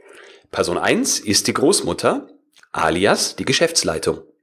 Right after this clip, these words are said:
Person zwei ist das Kasperle, alias der oder die Qualitätsmanagementbeauftragte. Natürlich braucht jedes gelungene Theaterspiel auch einen Bösewicht und der ist das Krokodil, alias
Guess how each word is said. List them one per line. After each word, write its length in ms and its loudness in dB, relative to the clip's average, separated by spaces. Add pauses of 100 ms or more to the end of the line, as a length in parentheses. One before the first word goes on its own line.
(1300)
Person 340 -6
zwei 360 2
ist 300 -6
das 140 -2
Kasperle, 720 0 (220)
alias 540 0 (220)
der 300 2
oder 160 2
die 380 0
Qualitätsmanagementbeauftragte. 1700 -2 (1800)
Natürlich 460 -2
braucht 240 -2
jedes 240 2
gelungene 500 2
Theaterspiel 840 0 (160)
auch 320 2
einen 240 0
Bösewicht 560 0
und 240 2
der 340 4 (200)
ist 180 0
das 160 0
Krokodil, 800 0 (400)
alias 580 2